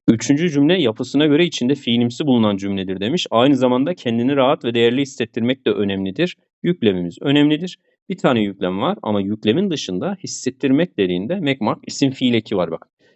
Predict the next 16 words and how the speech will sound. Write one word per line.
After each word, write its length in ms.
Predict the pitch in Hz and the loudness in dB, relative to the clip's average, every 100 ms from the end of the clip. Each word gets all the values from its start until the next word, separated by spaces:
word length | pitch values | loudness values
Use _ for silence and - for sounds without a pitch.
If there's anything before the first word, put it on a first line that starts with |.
| _ | _
Yüklemin 340 | 110 127 143 | -2 2 2
dışında 280 | 135 - 95 | 2 0 -2
bir 60 | 120 | 0
tane 200 | 110 95 | 0 0
de 60 | |
fiilimsi 420 | 90 131 110 - 85 | 0 0 0 -2 -6
olduğu 140 | 85 | -6
için 200 | 101 160 | -6 -4
evet, 240 | 101 87 | -4 -2
yapısına 360 | 104 - - 87 | -2 -2 -4 -2
göre 260 | 85 110 156 | 0 0 -2
fiilimsi 520 | - 87 90 87 156 | -4 -2 -2 -2 0
bulunan 340 | 127 95 82 | 2 2 -2
cümle, 380 | 82 85 113 156 | -4 -4 -4 -4
C'yi 360 | 113 107 90 92 | 0 0 2 -4
eliyorum. 420 | - 104 131 135 | -6 0 2 2